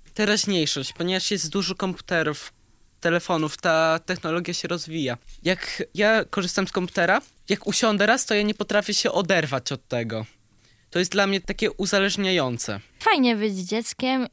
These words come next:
Speaker 2: i nie chcę na razie dorastać. Myślę, że jestem szczęśliwą nastolatką, chociaż zdarzają mi się takie chwile, kiedy jest mi bardzo trudno, ale osoby, które wokół są,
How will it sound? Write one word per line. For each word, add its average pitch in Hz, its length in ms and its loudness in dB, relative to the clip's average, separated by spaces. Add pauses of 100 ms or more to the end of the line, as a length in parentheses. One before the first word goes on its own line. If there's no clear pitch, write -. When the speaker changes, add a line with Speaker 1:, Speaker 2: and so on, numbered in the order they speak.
Speaker 2:
i 226 360 -2
nie 254 200 2
chcę - 160 -2
na 208 140 2
razie 202 260 0
dorastać. 190 560 -2 (380)
Myślę, 302 280 0
że 370 80 2
jestem 254 400 6
szczęśliwą 226 520 0
nastolatką, 220 560 -2
chociaż 226 320 -4 (140)
zdarzają 233 480 4
mi 220 80 6
się 220 120 -2
takie 208 260 -4
chwile, 214 440 0 (420)
kiedy 214 540 2
jest 240 220 2
mi 247 160 6
bardzo 220 460 4
trudno, 208 580 0 (460)
ale 220 640 2 (300)
osoby, 285 440 4
które 262 360 4
wokół 254 360 2
są, 240 380 4